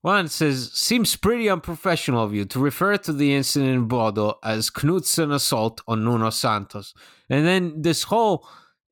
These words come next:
email that goes on, "Until the case has been finished, uh, investigated, you taking sides like that is just immoral." It would actually make you look pretty bad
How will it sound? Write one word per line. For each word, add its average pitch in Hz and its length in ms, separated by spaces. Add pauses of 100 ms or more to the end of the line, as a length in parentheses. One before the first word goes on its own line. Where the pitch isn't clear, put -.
email 175 360
that 143 120
goes 143 360
on, 147 280
"Until 139 380
the 202 120
case 165 280
has 127 140
been 120 180
finished, 113 520 (180)
uh, - 140
investigated, 113 1200
you 127 180
taking 160 440
sides 139 440
like 120 200
that 120 160
is 110 180
just 139 340
immoral." 117 560 (400)
It 110 120
would 110 140
actually 147 420
make 131 320
you 117 80
look 117 220
pretty 123 240
bad 95 340